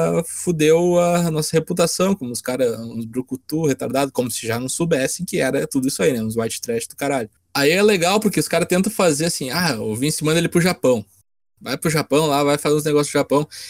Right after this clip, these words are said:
E lá no Japão, eles tentaram contratar uns repórteres pra apanhar dele, saca? Tipo assim, pra fazer isso. "Não, vamos fazer isso aqui ser kayfabe também." Aí, beleza, passa um ano, ele volta pro, pra W W E.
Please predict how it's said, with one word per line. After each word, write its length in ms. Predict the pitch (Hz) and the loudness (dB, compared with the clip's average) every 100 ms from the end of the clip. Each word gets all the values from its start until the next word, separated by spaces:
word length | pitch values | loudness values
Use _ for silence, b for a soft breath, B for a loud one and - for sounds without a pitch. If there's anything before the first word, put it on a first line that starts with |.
| B | B
E 80 | 131 | 2
lá 160 | 135 | 4
no 100 | 185 | 4
Japão, 720 | 180 170 151 147 156 214 160 110 _ _ _ _ _ | 4 2 2 2 4 4 2 -2 _ _ _ _ _
eles 180 | 120 - | -6 -2
tentaram 400 | - 147 151 175 | -2 0 0 0
contratar 540 | 185 175 170 156 156 | 0 0 0 0 0
uns 220 | 180 175 | 0 0
repórteres 600 | 165 160 - 143 165 175 - | 0 -2 2 2 2 0 0
pra 160 | 160 | -2
apanhar 440 | 160 - 151 139 160 | 0 0 -2 -2 0
dele, 340 | 131 135 101 - _ _ | 2 2 0 -10 _ _
saca? 440 | - 123 - 107 - _ | -6 -6 -6 -10 -10 _
Tipo 240 | _ - - | _ -10 -8
assim, 240 | 120 131 | -6 -6
pra 140 | 127 131 | -4 -2
fazer 260 | 127 123 | -2 -2
isso. 160 | 131 - | -4 -2
"Não, 180 | 165 170 | 0 2
vamos 200 | 143 - | 0 2
fazer 140 | 139 | 0
isso 120 | 147 | 0
aqui 140 | 143 151 | -4 -2
ser 160 | 147 | -2
kayfabe 520 | - 143 131 123 131 | 0 -2 0 -2 -2
também." 480 | - 147 117 120 107 - _ - | -2 -4 -2 -2 -6 -10 _ 0
Aí, 220 | 175 151 | 2 4
beleza, 420 | 156 180 175 170 | 2 2 2 2
passa 280 | - 139 160 | 0 0 0
um 120 | 147 | 2
ano, 300 | 139 175 175 | 2 4 4
ele 160 | 151 156 | 4 2
volta 460 | 131 143 160 160 | 4 4 4 2
pro, 480 | 143 131 120 113 110 | 0 2 4 2 -4
pra 180 | - 117 | -4 -4
W 180 | 120 120 | -2 0
W 340 | 131 135 131 | 0 2 4
E. 140 | 147 | 4